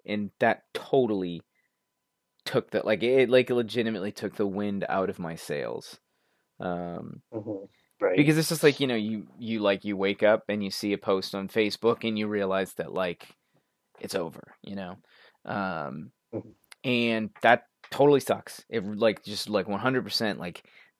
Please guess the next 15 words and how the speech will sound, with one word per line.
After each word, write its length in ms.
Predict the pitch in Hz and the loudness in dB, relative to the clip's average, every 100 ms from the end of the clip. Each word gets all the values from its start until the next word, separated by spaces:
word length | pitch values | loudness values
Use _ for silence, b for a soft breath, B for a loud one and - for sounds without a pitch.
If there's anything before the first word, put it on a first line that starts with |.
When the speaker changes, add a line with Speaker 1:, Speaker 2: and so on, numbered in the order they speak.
| - | -2
Speaker 1:
there's 220 | 104 117 | 0 2
not, 240 | 127 110 | 2 4
like, 160 | 110 104 | 4 2
there's 240 | 113 104 | 2 0
nothing 440 | 110 113 110 113 98 | 0 0 0 -2 -2
I 120 | 92 | -4
can 160 | 95 | -6
say 400 | 87 98 90 82 - b b b b b b _ | -6 -2 0 -2 -8 b b b b b b _
to, 120 | - 135 | 0 2
like, 220 | 117 104 | 2 0
truly 400 | - 233 208 147 | 0 4 6 8
explain, 460 | 131 - 123 113 | 4 2 -2 0
like, 160 | 98 98 | -2 -6
how, 400 | - 107 110 107 - _ _ _ - _ | 4 6 6 2 -4 _ _ _ -20 _
like, 400 | 143 113 95 - | -4 0 0 -2